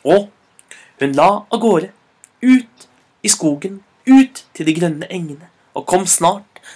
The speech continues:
fram og sto foran brønnen ved Kartelha. Hun tittet ned i brønnen.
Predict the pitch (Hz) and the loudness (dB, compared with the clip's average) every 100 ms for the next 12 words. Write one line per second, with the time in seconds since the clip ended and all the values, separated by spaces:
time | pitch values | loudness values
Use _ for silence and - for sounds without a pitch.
0 | - - 170 185 180 170 _ 165 - 170 | -16 -2 -2 -2 -8 -20 _ -6 -6 -4
1 | 190 185 - _ - 139 147 135 127 127 | -6 -10 -16 _ -4 -2 -2 -2 -2 -4
2 | 156 170 - _ 127 127 127 - - 160 | -14 -18 -20 _ -10 -4 -4 -6 -10 -14
3 | 202 _ _ _ _ _ _ _ _ - | -14 _ _ _ _ _ _ _ _ -20
4 | - - 127 202 202 180 185 175 180 165 | -12 -10 -6 -4 -4 -2 0 0 0 0
5 | 160 190 | -2 -6